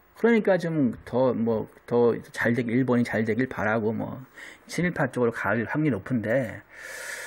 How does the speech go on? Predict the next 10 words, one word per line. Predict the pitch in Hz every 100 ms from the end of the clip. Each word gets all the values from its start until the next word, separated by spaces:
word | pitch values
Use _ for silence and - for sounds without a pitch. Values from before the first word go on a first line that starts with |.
| - - - _ _ _ -
어쨌든 | 101 92 165 175
우익 | 123 131 151
세력들이, | - 170 165 165 139
일본의 | 117 123 151 110
우익 | 107 143
세력들이 | 143 160 160 - 127 117
다 | - - -
이게 | 117
문제다, | 123 104 107 135 180 170 113
이게. | 113 147 110 107 127 110 80